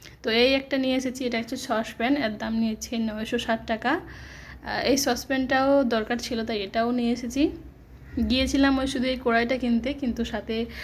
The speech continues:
আমি যেহেতু গিয়েছি, তাই এক্সট্রা কিছু নিয়ে চলে এসেছি, শুধুমাত্র এই স-, কড়াইটা নেওয়ার জন্য গেছিলাম, but আরও কিছু নিয়ে চলে এসেছি। তো এই সসপ্যানটার জন্য ওই স্টিলের ঢাকাটা নিয়েছি।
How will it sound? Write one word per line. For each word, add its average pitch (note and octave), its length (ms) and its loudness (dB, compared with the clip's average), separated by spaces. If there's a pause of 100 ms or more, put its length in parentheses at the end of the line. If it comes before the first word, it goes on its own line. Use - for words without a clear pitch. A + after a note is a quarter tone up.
(200)
আমি A#3+ 200 2
যেহেতু C#4+ 320 2
গিয়েছি, C#4 400 4
তাই B3+ 160 2
এক্সট্রা B3 380 -4
কিছু C#4 220 -2
নিয়ে A3 140 0
চলে G#3 200 -6
এসেছি, G#3 420 -8 (160)
শুধুমাত্র C#4 440 2
এই D4+ 120 2
স-, - 180 -8 (220)
কড়াইটা A3+ 320 0
নেওয়ার B3+ 260 0
জন্য B3+ 300 2
গেছিলাম, B3 460 -2 (540)
but A3 240 -2
আরও A3+ 240 0
কিছু C4+ 200 -2
নিয়ে A3+ 160 2
চলে G#3 220 -6
এসেছি। A3+ 360 -6 (1080)
তো C4 80 0
এই B3+ 120 4
সসপ্যানটার C#4 640 4
জন্য C#4+ 320 2
ওই C4+ 440 2
স্টিলের C4+ 320 -2
ঢাকাটা B3 360 -2
নিয়েছি। A#3+ 440 -2